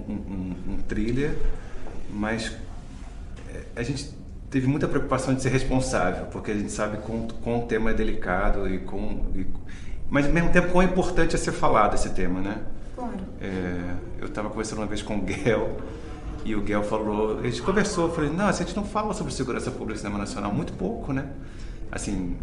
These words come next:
Speaker 1: a gente até mostra algumas cenas, mas a gente não fala. Então, eu falei, uma das coisas que eu quis fazer o dois é, é que era essa oportunidade também.
Speaker 2: Uhum.
Speaker 1: Dentro do cinema de gênero, né? Dentro do
Speaker 2: Isso.
Speaker 1: cinema que reverbera muito.
Speaker 2: É.
Speaker 1: É, tem um, é, hoje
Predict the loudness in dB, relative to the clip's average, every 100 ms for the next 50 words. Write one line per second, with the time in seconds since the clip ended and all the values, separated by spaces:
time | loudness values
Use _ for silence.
0 | -4 -2 -2 0 0 4 6 6 4 0
1 | 0 0 -2 -2 -4 -4 -2 -4 -2 2
2 | 2 2 -2 -4 -8 -10 -12 -10 -8 -8
3 | -6 -8 -8 -10 -12 -12 -8 -8 -4 -4
4 | -2 -4 -4 -4 -6 -4 -6 -6 -4 -4
5 | -2 -4 -4 -2 -2 -2 -6 -6 -4 -4
6 | -2 -2 -2 -4 -4 -2 -2 0 2 2
7 | 0 -4 -6 -4 -2 -2 -4 -4 4 4
8 | 6 4 6 6 6 6 4 4 4 4
9 | 2 2 2 2 4 4 4 2 4 4
10 | 4 4 4 6 4 2 2 0 -2 -6
11 | -6 -4 -4 -4 0 0 2 2 4 2
12 | 2 4 4 2 0 -4 -6 -6 -4 -4
13 | -6 0 0 0